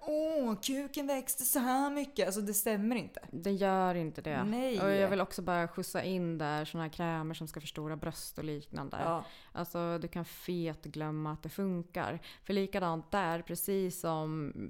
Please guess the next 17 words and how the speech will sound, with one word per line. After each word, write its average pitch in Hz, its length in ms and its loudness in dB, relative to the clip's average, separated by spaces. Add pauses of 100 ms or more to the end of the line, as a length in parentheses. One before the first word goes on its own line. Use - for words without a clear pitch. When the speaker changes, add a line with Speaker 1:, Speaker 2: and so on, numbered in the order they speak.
(100)
Speaker 2:
den 170 100 -2
här, 151 420 -4 (200)
eh, 110 120 -8
Fit - 600 -10
Tight-krämen, 160 1200 -2
Speaker 1:
Ja. 180 240 -4 (260)
Speaker 2:
så, 160 380 -2
eh, 160 220 -4
handlar 160 300 -2
det 147 220 -2
om 147 560 -4
allergiska 147 680 -4
reaktioner. 143 680 -8 (100)
Speaker 1:
Ja. 175 240 -6 (720)
Speaker 2:
Alltså 165 240 -8
det 165 100 -4
är, 151 440 -4